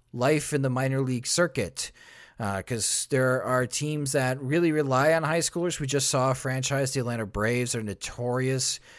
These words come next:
for leaning very heavy on high schoolers. And, uh, we can kinda take a peek and look at how other teams handle their prep pitchers and, and their prep players that they draft and see how the White Sox do,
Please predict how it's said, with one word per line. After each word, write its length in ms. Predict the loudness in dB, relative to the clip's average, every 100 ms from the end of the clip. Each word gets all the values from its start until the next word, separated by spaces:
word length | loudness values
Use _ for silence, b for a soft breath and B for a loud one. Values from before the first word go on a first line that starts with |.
| B B
for 300 | -2 4 4
leaning 340 | 4 0 0
very 320 | -2 0 0 0
heavy 480 | 0 0 0 0
on 260 | -2 -4 -4
high 220 | -2 -2
schoolers. 800 | -2 -2 0 2 2 2 0 -4 B B B B
And, 260 | -2 0 0
uh, 160 | 0 2
we 120 | 0
can 100 | -2
kinda 260 | -4 -2 0
take 200 | 0 0
a 60 |
peek 300 | -2 -2 0
and 320 | 2 2 0
look 300 | 0 0 0
at 180 | -2 -2
how 240 | 0 0 2
other 260 | 2 0
teams 360 | -2 -4 -4 -4
handle 300 | -4 -2 0
their 160 | 0 0
prep 320 | -2 -4 0
pitchers 600 | -2 0 0 0 0 -2
and, 240 | -4 -6
and 160 | -6 -4
their 100 | -4
prep 280 | -2 -4 -2
players 320 | -2 -2 -2
that 80 | -6
they 120 | -4
draft 420 | 0 2 0 -2
and 120 | -4
see 200 | -2 -2
how 120 | -2
the 100 | -2
White 280 | -2 -2 -2
Sox 340 | -2 -4 -4 -4
do, 380 | -2 -2 -4